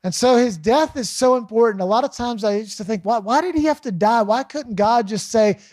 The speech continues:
'It's forgiven,' and make his people right? He's done so many miracles. Why did someone have to die? Why did Jesus have to die?" But this, Jesus had to die so that we could have forgiveness.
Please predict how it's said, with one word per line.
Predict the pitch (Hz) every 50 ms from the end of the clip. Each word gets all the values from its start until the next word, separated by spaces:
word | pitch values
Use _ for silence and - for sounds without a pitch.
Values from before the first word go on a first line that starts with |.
| _
'It's | 226 220 220 - -
forgiven,' | - 226 202 180 160 156 220 226 247 226 240 233 233 233 233 214
and | 180 170 180
make | 202 220 214 -
his | 220 202 170
people | - - 220 208 - 208 190 185
right? | 170 180 196 208 208 196
He's | 208 202 180
done | 202 220 202
so | - - - 269 269
many | 277 277 269
miracles. | 247 226 233 247 269 285 - - 208 156 127 113 - - - _ _ _ _ _ _ _ _ _ _ _ _
Why | 175 196 226 262 294 311 320
did | 320 311 294 220
someone | - - - 269 269 277 277 277 240
have | 220 226 220 - -
to | 196 160
die? | 151 175 180 208 233 240 220 185
Why | 196 208 226
did | 254 254 220 180 - _ _ _ -
Jesus | 147 139 170 233 254 269 254 202 196 190 180 190 180 - - - _ _ _ _
have | - 190 190 185
to | - 160
die?" | 139 190 208 214 151 87 85 - _ _ _ _ _ _ _ _ _ _ _ _ _ _ _ _ _ _ _ _ _ _ _ _ _ _ _ _ _ _ _ _ _ _ _
But | 185 175 156 170
this, | 254 277 262 - - -
Jesus | 190 147 147 220 254 294 320 320 277 277 -
had | - 269 262 247 202
to | 226
die | 180 214 226 247 269 285
so | 240 - -
that | 202 196 185
we | 185 214 233 208
could | - 226 202
have | 214 214 202 -
forgiveness. | - - 180 156 143 135 196 226 226 196 175 147 123 101 - - - - - - -